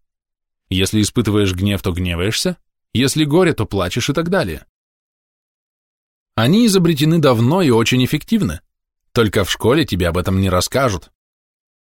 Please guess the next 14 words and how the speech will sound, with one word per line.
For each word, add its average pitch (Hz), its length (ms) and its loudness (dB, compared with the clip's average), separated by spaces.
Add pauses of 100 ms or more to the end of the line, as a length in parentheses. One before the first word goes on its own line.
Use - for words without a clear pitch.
(380)
Большинство 156 580 0
людей 165 280 2
представления 156 760 0
не 143 180 2
имеют 139 240 0
о 127 80 2
том, 143 180 0
что 123 200 0
все 135 180 0
эмоциональные 117 640 0
проблемы 113 400 0
можно 113 300 0
успешно 113 380 -2
решать, 107 400 -2